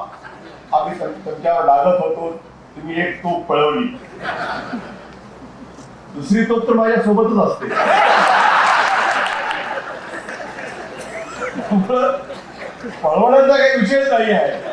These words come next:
परंतु तुम्हाला नारायणरावांनी दिलेला मनापासूनचा सल्ला आज जरी तुम्हाला अडचणीचा वाटत असेल, तरी भविष्यामध्ये तो फार उपयोगाचा आहे, एवढा एक मित्र म्हणून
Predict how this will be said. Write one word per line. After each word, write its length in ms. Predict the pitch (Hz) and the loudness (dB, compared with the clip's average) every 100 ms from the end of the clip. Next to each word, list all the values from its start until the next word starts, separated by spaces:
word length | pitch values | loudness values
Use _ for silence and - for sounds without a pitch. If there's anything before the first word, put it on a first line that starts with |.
| - - - - - | -10 -12 -14 -12 -8
परंतु 500 | - 170 214 208 247 | -6 0 0 0 -4
तुम्हाला 720 | 240 196 214 240 240 - - - - - - - - - | 0 2 4 6 4 2 -4 -12 -20 -20 -20 -20 -10 2
नारायणरावांनी 760 | 139 180 208 214 208 208 214 196 | 6 8 8 8 6 4 2 0
दिलेला 400 | 175 180 185 208 | 0 0 4 4
मनापासूनचा 920 | 190 - 220 - 262 247 240 240 226 | 4 6 6 6 6 4 0 -2 -2
सल्ला 460 | 165 170 160 - - - - - - - - - - - | 0 2 4 2 -2 -10 -20 -20 -20 -20 -20 -20 -20 -2
आज 280 | 147 202 240 | 4 6 6
जरी 160 | 247 269 277 | 4 4 4
तुम्हाला 240 | 269 262 | 6 6
अडचणीचा 420 | 262 254 254 254 | 4 2 2 4
वाटत 300 | 233 226 226 | 6 4 6
असेल, 520 | 214 190 180 175 160 - - - - - - - - - 156 | 2 2 -4 -6 -8 -16 -20 -20 -20 -20 -18 -18 -20 -18 -10
तरी 160 | 170 | -8
भविष्यामध्ये 760 | 170 - 185 - 214 202 196 196 | -6 -2 0 4 4 6 4 4
तो 160 | 202 196 | 2 2
फार 220 | 160 165 | 2 2
उपयोगाचा 520 | - 185 214 208 202 170 | 0 2 4 4 6 4
आहे, 200 | 151 - - - - - - - 139 | 4 2 0 -2 -2 0 0 0 2
एवढा 360 | 165 214 233 226 | 4 4 4 4
एक 140 | 190 | 4
मित्र 400 | 185 240 254 269 | 2 2 4 4
म्हणून 260 | 269 254 | 4 4